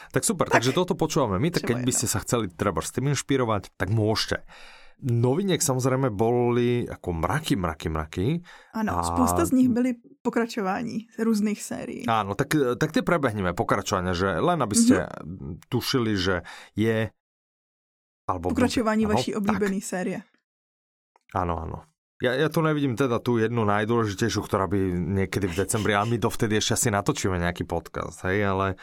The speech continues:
Speaker 1: ehm, tak či tak však môžeme to povedať hneď teraz, že aj dneska
Speaker 2: Už sa
Speaker 1: sa
Speaker 2: blíži.
Speaker 1: nahrával nový Dominik Dán, čiže
Speaker 2: Á.
Speaker 1: fanúšikovia Dominika Dána, máte sa na čo tešiť, on určite, a myslím si, ne-, neviem presne dátum, uvidíme,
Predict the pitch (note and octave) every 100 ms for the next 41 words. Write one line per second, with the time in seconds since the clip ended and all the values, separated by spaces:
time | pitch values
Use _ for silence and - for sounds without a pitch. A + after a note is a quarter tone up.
0 | - - - - F2 E2+ F2 F2+ F2+ F2
1 | - F2 - _ - A2+ - B2+ A2+ G#2+
2 | A2 A#2 A2+ G2 G2 G#2 G#2 F2+ A2+ -
3 | A2+ C#3 G2 F2+ - - - G#2+ F2 G2
4 | E3 - C3 G#2+ - G#2 G#2+ G2 F#2+ G2+
5 | G#2 A2 A2+ A#2 A2 G2 A2 C3+ C3+ G3+
6 | G#3+ A3 C4 D#4 D4 A2 G#2+ D#3+ G#3+ G2+
7 | G2 A2 A#2+ A2+ - - - G#2+ - A#2
8 | A2 G#2 A2+ - C#3 C#3 A2 G2+ A2 G#2
9 | A2 A2+ G#2 - - - - F2+ G2 A#2
10 | B2+ - A2+ G2+ A2 B2+ B2 D3+ G2+ F#2+
11 | - D#2+ E2 G2 B2 G#2+ G2 G2+ G2+ F#2+